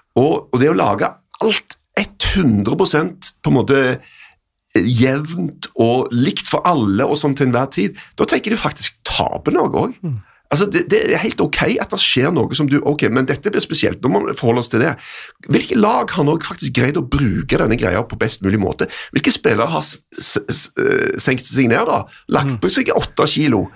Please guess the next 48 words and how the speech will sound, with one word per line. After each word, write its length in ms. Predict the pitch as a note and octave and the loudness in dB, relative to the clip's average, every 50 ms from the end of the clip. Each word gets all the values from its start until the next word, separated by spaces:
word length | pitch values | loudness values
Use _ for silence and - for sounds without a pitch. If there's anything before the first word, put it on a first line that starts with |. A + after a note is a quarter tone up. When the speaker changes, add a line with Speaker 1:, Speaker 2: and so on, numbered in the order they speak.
| - - - - - - | -16 -20 -20 -10 -4 0
Speaker 1:
og, 140 | B2+ C#3+ D3 | 0 0 2
og 140 | D3 D3+ C#3+ C#3 | 2 2 4 2
hvilke 320 | C3 - - - - E3 | 2 0 0 -2 0 0
har 160 | D3 D3 C3 | 2 0 0
greid 320 | B2+ - A#2+ A#2+ C3 C3 B2 | 0 0 0 0 0 0 -2
å 80 | A#2+ - - | -2 -2 -2
beholde 300 | A#2+ A2 A2+ G#2+ A#2 A#2 | 0 2 2 2 2 2
sulten 400 | - - A#2 A2+ - - B2 A#2+ | 0 -2 -2 -4 -4 -2 0 2
og 60 | G#2 G#2+ | 2 2
være 140 | G#2+ - - | 0 0 -2
på 80 | A2 - | -2 -2
hugget? 400 | G3 - - - - G2+ - - - - - - | -4 -4 -2 -2 -2 -2 -4 -8 -14 -20 -8 -4
Det 80 | - - | -2 0
er 60 | B3+ | 2
en 40 | B3 A#3 | 4 4
del 80 | A#3 G#3+ | 2 2
av 60 | G#3+ | 2
hele 160 | - E3 - - | 0 -2 -4 -4
pakken, 400 | - - - - - - - D4+ - - - - - - - - | -8 -10 -8 -4 -4 -2 -2 -4 -6 -12 -20 -20 -18 -6 -2 0
og 80 | - | 2
det 140 | E3+ - - | 2 2 2
blir 160 | - D3+ G3 - | 2 0 0 0
faktisk 460 | - F3 - - - F3+ - - C3+ | -2 -4 -4 -4 -4 -2 0 0 0
litt 100 | C#3 - | 0 2
sånn 160 | D#3+ C#3+ C3 | 2 2 2
interessant 480 | A#2+ C3 C3 - C3 B2+ C3 C3 B2+ - B2 | 0 0 0 0 0 0 0 -2 -2 -2 -2
å 40 | B2 | 0
se, 160 | - - G#3 - - - | 0 2 2 2 0 0
og 240 | - D3 D3 - - - - - | -2 -2 -4 -6 -10 -16 -6 -2
selvfølgelig 480 | - F3 - - D3 C#3 C#3 D#3+ D#3+ | -2 0 2 2 2 2 2 0 -2
du 60 | D3+ - | -2 -2
kan 160 | D#3+ D3 - | -2 -2 -2
finne 320 | - F3 C#3+ A2+ A2+ C3+ | 0 0 2 4 4 4
masse 240 | D3+ C#3+ - - - | 2 2 0 -2 -4
ting 240 | - - A#2+ B2 B2 | -4 -2 0 0 2
her 240 | A#2 A2+ C#3 D3 D3 - - - | 2 0 0 -2 -4 -8 -16 -14
som 160 | - - A#2+ | -6 -2 -2
du 80 | A#2 A2+ | 0 2
kan 160 | C#3+ C3 B2 | 0 0 0
synde 400 | - - - A2+ A2 C3+ D3 - | -2 -2 0 2 2 2 0 0
på 80 | - A#2+ A#2+ | 0 0 0
med 80 | B2 - | 0 0
spillere 400 | - - G#2+ F#2 F2+ F#2 G2+ B2 | 0 0 0 2 2 2 0 0
og 80 | C#3+ | 0
sånne 240 | - - A#3+ D4+ C4+ - - | 0 0 0 0 0 -2 -2
ting. 220 | F3 A3 C4+ C4+ - - - - - - - - - | -2 -2 -2 -6 -10 -14 -20 -20 -20 -18 -8 -2 0
Eh, 400 | C3 C#3 C#3 C3+ C3 A#2+ G#2 G2 F2+ - - _ _ - | 2 2 2 2 2 2 0 0 -2 -6 -12 _ _ 0
men 380 | B2+ D3 G#3+ - - F4 E4+ | 2 2 2 2 0 -2 -6